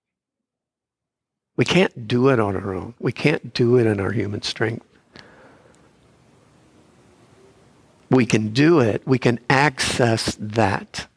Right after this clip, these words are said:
kind of faith that Gideon and Samson had, but we access it through faith. Even though we may have cracks, and all of us do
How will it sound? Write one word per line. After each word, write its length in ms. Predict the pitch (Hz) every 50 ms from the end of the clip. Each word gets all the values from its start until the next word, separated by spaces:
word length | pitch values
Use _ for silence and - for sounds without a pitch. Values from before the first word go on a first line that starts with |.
| _
kind 500 | - - - 143 135 131 131 120 117 120 - - -
of 260 | 120 107 101 - - - - _ _ _
faith 840 | - - - - - 156 143 123 101 107 131 - - - - - _ _ _ _ _ _ _ _ _ _ _ _ _ _ _ _ _ _ _ _ _ _ _ _ _ _ _ _ _ _ _ _ _ _ _ _
that 220 | - 120 101 123 -
Gideon 560 | 143 147 135 135 127 120 110 104 92 92 - -
and 180 | 127 107 98
Samson 520 | - - - 123 120 120 110 - - 107 101
had, 440 | 113 101 104 101 107 110 117 - _ _ _ _ _ _ _ _ _ _ _ _ _ _ _ _ _ _ _
but 140 | - - -
we 180 | 101 110 110 110
access 580 | 113 127 135 - - - - 113 104 - -
it 160 | 113 110 - - _ _ _ _ _ _ _ _
through 420 | - - - - - 110 104 98 95
faith. 600 | - - - - - - 110 101 98 127 139 - _ _ - - - _ _ _ _ _ _ _ _ _ _ _ _ _ _ _ _ _ _ _ _ _ _ _ _ _ _ _ _ _ _ _ _ _ _ _
Even 380 | - 131 139 147 139 143 131 120
though 260 | 131 135 135 139 135
we 160 | 123 127 123
may 220 | 117 120 127 127 127
have 240 | 127 123 110 104 -
cracks, 400 | - 131 127 151 180 - - -
and 120 | 120 117
all 260 | 113 117 127 135 139
of 120 | 131 120 123
us 200 | 120 117 - -
do 480 | 107 107 110 113 107 104 127 185 240